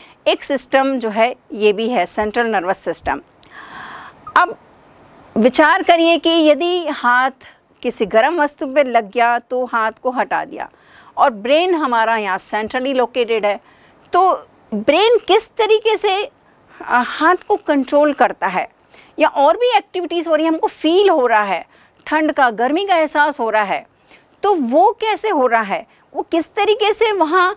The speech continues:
अ, उस चीज़ को नियंत्रित कर रहा है। तो यहाँ वही बात है कि ये जो नियंत्रण हो रहा है,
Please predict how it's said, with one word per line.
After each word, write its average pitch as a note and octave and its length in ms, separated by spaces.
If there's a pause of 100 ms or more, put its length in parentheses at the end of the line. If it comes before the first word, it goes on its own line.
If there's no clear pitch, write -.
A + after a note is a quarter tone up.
(380)
अ, C#4 840
उस - 180
चीज़ E4 240
को E4+ 180
नियंत्रित E4 560
कर D4+ 200
रहा A#3 140
है। E3+ 280 (460)
तो G#4 120
यहाँ D4+ 480
वही D#4 260
बात C4 340
है C#4 80
कि F4+ 140
ये D4+ 200
जो D4+ 120
नियंत्रण C#4 600
हो C4+ 160
रहा A#3+ 160
है, A3 320